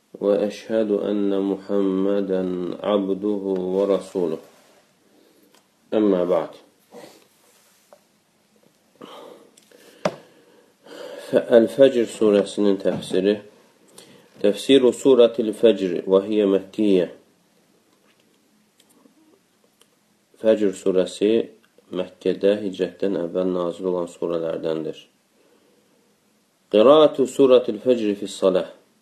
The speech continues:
Fəcr surəsinin namazda oxunması. Ravan Nəsaiyyü an Cabir. Qalə,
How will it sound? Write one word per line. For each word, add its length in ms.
Fəcr 380
surəsinin 800
namazda 480
oxunması. 640
Ravan 460
Nəsaiyyü 720
an 220
Cabir. 500
Qalə, 560